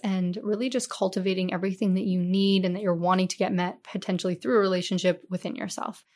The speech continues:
And just recognizing that everybody's journey is different and how to just connect to your own inner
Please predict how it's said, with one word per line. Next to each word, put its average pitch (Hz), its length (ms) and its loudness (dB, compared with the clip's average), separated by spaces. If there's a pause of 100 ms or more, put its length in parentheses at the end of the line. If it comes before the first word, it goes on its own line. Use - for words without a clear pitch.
(280)
And 202 220 6
just 202 160 2
recognizing 185 560 4
that 180 100 -4
everybody's 185 460 0
journey 175 360 0
is 175 200 -2
different 190 480 0
and 175 180 0
how 185 360 0
to 175 360 0 (320)
just 214 300 0
connect 185 400 0
to 202 120 -2
your 180 300 2
own 180 400 0
inner 175 480 -2